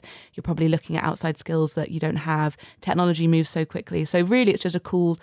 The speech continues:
to action, really, of, like, you might love your job, great, but make sure you're playing around and experimenting outside of it as well.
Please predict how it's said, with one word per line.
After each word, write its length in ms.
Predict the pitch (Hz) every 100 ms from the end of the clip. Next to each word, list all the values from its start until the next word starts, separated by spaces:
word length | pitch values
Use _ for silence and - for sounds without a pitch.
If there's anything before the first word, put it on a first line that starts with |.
| - -
to 140 | -
action, 360 | 190 - - 156
really, 180 | 151 147
of, 100 | 147
like, 360 | 147 147 147 - - _
you 180 | 170 180
might 220 | 208 202
love 160 | 190 180
your 80 | 170
job, 240 | 170 165
great, 360 | - 147 139 - _ _
but 260 | - 160 - _ _ _ _ _
make 280 | 185 196 170
sure 140 | -
you're 140 | 175 170
playing 360 | - 185 175 160
around 240 | 156 156
and 60 | 151
experimenting 500 | - 160 147 147 160
outside 320 | - 170 156
of 60 | -
it 80 | -
as 100 | 156
well. 300 | 160 160